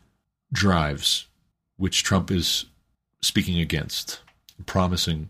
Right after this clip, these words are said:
to fight against if he's reelected. It would be a mark of a repentant America to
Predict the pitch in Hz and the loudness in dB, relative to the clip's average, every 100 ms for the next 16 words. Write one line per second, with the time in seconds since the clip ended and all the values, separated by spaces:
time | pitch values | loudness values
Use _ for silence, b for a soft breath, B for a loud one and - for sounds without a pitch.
0 | - - - 82 80 - 73 - - 90 | -10 -6 -4 -2 -4 -6 -8 -6 -6 -2
1 | 82 - 78 73 69 - - B B B | -2 0 -2 -2 -6 -10 -14 B B B
2 | B B B 107 127 113 139 117 123 117 | B B B 2 8 8 8 8 8 6
3 | 117 - _ _ _ _ - 98 117 120 | 4 -8 _ _ _ _ -4 4 4 4
4 | 104 90 87 85 - 107 98 92 - - | 2 2 2 0 2 2 4 0 0 -8
5 | 87 95 98 90 78 76 - _ _ _ | -2 2 2 0 -6 -6 -10 _ _ _
6 | _ _ _ _ - 101 90 | _ _ _ _ 2 2 2